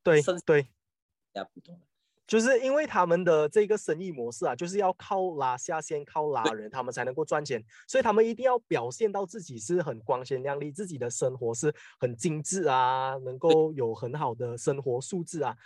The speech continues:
Speaker 2: 对。
Speaker 1: 你才会被他吸引进来嘛。
Speaker 2: 对。
Speaker 1: 所以为什么很多的年轻人，
Speaker 2: 对，对。
Speaker 1: 甚至有一些很长辈啊，可能都会掉入这一些圈套，就是因为他们很急着想要赚很多的钱，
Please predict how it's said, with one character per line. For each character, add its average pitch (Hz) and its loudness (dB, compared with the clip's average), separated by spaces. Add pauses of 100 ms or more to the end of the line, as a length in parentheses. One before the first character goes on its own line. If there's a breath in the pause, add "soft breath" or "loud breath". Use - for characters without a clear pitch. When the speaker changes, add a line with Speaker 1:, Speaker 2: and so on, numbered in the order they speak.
(140 soft breath)
Speaker 2:
对。 147 -6
Speaker 1:
你 143 -4
才 147 0
会 202 4
被 202 2
他 170 2
吸 143 -8
引 107 -14
进 135 -6
来 104 -12
嘛。 107 -14 (240 soft breath)
Speaker 2:
对。 247 4
Speaker 1:
所 294 4
以 269 0
为 226 2
什 190 -2
么 165 4
很 139 -6
多 143 2
的 139 -2
年 131 -8
轻 165 -8
人， 120 0
Speaker 2:
对， 127 -14
对。 - -20 (200 soft breath)
Speaker 1:
甚 262 2
至 254 -4
有 196 6
一 - 0
些 190 4
很 160 0
长 139 -6
辈 202 4
啊， 135 0
可 127 -8
能 135 -4
都 165 2
会 185 0
掉 185 -2
入 175 -2
这 180 -8
一 175 -8
些 151 -4
圈 127 -6
套， 151 0
就 160 -4
是 170 -4
因 127 -10
为 143 2 (240 loud breath)
他 131 -4
们 147 0
很 117 -6
急 117 -10
着 143 0
想 107 -8
要 107 -6
赚 131 -2 (140)
很 107 -16
多 113 -2
的 113 -4
钱， 110 -6